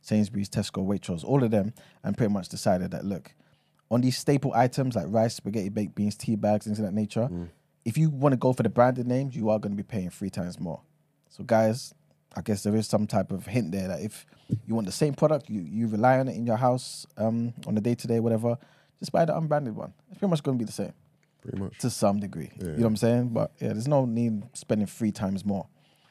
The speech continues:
Speaker 1: Um, next thing I wanted to mention is, uh, where is it? Today marks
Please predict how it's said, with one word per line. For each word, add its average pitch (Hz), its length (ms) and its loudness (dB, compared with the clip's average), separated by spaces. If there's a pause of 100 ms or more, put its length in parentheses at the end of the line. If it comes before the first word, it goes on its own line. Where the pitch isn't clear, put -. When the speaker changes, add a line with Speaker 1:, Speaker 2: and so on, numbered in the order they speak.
(360)
Speaker 1:
Um, 110 180 4
next 143 160 0
thing 131 80 4
I 113 40 6
wanted 110 300 0
to 101 60 -2
mention 101 400 0
is, 123 400 0 (1300)
uh, 95 960 2
where 185 200 -4
is 185 100 -6
it? - 300 -12 (720)
Today 127 240 6
marks - 680 -2